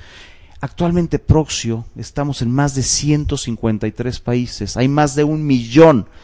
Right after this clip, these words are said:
de agentes que están utilizando lo que estamos haciendo. Prácticamente tenemos plataformas, las empresas de brokeraje más grande. Hay más de doscientas mil inmobiliarias que utilizan nuestros productos y que tienen adentro nuestras tecnologías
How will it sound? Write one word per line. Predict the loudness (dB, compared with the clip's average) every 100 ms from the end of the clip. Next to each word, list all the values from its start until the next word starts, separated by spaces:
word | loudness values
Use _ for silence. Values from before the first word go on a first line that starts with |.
| -14 0
de | 2
agentes | 2 2 2 2 -6 -10
que |
están | -8 -6
utilizando | -4 -4 -6 -4 -2 0 2 2
lo | 0
que |
estamos | -6 -4 -4 -4
haciendo. | -8 -4 -2 -2 -6 -10 -16 -20 -20 -12 0
Prácticamente | 0 0 -2 0 0 -2 -4 -6
tenemos | -4 -4 -6 -6
plataformas, | -6 -4 0 2 2 0 -4 -8 -14
las | -10 -4
empresas | -4 0 0 0 0
de |
brokeraje | 2 0 0 2 2 2 -2
más | -2 -2
grande. | 0 0 0 -2 -6 -8
Hay | 0 0
más | 2 0
de | -2
doscientas | -2 -4 -6 -4 -4 -4
mil | -6 -4 -4
inmobiliarias | -6 -6 -6 -6 -4 -4 -4 -6 -8 -12 _ -20 -10
que | -8
utilizan | -8 -8 -6 -4 -4
nuestros | -4 -6 -4
productos | 0 2 2 -2 -8 -8 -8
y | -4 2
que | 2
tienen | 2 0 0
adentro | 0 0 0 0 -4
nuestras | -6 -6 -6
tecnologías | 0 2 0 0 0 -2 -4